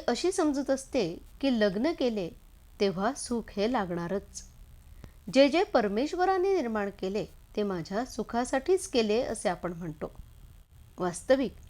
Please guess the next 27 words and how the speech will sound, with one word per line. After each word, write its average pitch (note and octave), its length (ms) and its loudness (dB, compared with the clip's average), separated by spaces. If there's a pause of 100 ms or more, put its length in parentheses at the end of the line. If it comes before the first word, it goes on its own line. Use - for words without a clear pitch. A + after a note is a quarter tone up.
(320)
एकच C#4 400 4
वस्तू D#4+ 320 2
ठेवली G3+ 500 -2 (240)
आणि F#3+ 140 -4
ती A#3+ 240 -6
सर्वांनी A3 580 0
घ्यावी C4 320 0
म्हटले G#3 460 -2 (560)
तर C#4+ 80 10
सर्वच D4 600 2
एकट्याच्या F4+ 500 0
हाती D4 260 0
कशी A#3+ 300 -4
येईल? F#3 400 -2 (840)
बायको G3+ 400 8
म्हणते, G3 500 -2 (360)
"मी D#4 180 6
सोळा B3+ 420 8
वर्षे A#3+ 560 2
तपश्चर्या G3 580 -2
केली D#3+ 300 -6 (680)
आणि G3 360 0 (360)
आता A3+ 300 4
यांच्या B3+ 440 2
पदरात F#3 380 2 (100)
पडले, E3+ 300 -4 (840)
तेव्हा F#3+ 320 0